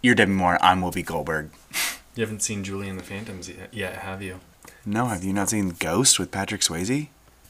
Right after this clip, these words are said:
Speaker 2: Speaking of Patrick Swayze, he was in Dirty Dancing.
Speaker 1: Yes.
Speaker 2: Which was directed by the same person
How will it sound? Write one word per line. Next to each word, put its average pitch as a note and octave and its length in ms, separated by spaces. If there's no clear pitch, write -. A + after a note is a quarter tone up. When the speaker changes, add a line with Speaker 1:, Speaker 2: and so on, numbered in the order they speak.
Speaker 2:
Speaking B2+ 460
of A2+ 100
Patrick A2+ 300
Swayze, A2 500
he - 220
was A#2+ 160
in A2 140
Dirty G#2+ 260
Dancing. A#2+ 600
Speaker 1:
Yes. G#2 600
Speaker 2:
Which G2+ 540
was G2 140
directed G#2+ 640
by G2 320
the G2 160
same A2 340
person A2+ 600